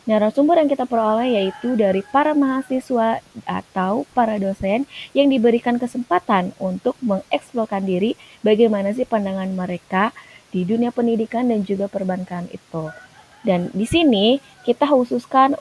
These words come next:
untuk para mahasiswa dari jurusan ataupun prodi ekonomi syariah. Yeay. Di mana nih, listeners? Kali ini kan kita sangat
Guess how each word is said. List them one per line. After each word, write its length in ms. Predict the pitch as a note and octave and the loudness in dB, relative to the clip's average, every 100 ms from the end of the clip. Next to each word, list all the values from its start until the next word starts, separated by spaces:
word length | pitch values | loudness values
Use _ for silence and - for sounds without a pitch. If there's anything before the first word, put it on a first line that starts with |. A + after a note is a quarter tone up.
| A3 | -2
untuk 320 | G#3 G#3+ A#3 | -2 -2 -2
para 320 | - G3+ G3 | 0 0 0
mahasiswa 960 | G#3 C4 D4 D4 C#4+ - B3+ B3 B3 B3+ - - _ - | 0 2 0 0 -2 0 4 4 4 0 -10 -20 _ -2
dari 560 | G3+ F#3+ F#3 F#3+ G3 | 2 2 2 -2 -2
jurusan 720 | F#3+ B3+ C4+ - G3+ G3+ C4+ | 2 2 2 0 0 2 0
ataupun 320 | G#3+ - G3 G3 | -2 -4 -4 -4
prodi 400 | G3+ F#3+ G3+ - | 0 2 2 2
ekonomi 480 | - C4+ C4 C4 | 2 2 2 2
syariah. 720 | B3+ D4+ C#4 C4+ A3 G#3+ G#3+ G#3+ | 4 4 4 4 2 0 0 0
Yeay. 480 | C4 B3+ A#3+ A3+ G#3+ G#3+ - - - - | 2 2 2 0 -2 -6 -10 -18 -20 -4
Di 80 | A#3 | 0
mana 240 | A3 A#3+ | 2 4
nih, 400 | C4+ D4 B3 G#3 | 4 6 4 2
listeners? 720 | G#3 - G#3 G#3+ A#3+ B3 G#3+ - _ _ _ _ _ _ - | 0 -2 -4 -2 -2 0 -2 -6 _ _ _ _ _ _ -20
Kali 420 | - A3 G#3 G#3+ G#3 | -6 -2 0 0 0
ini 160 | A3 A3+ - | -2 -4 -2
kan 640 | C4+ C#4 C#4 C#4+ C#4+ D4 - - | 2 2 2 2 2 0 -4 -12
kita 240 | A3 - C4 | -10 -6 -4
sangat 340 | B3+ A3+ G#3+ | -2 -2 -4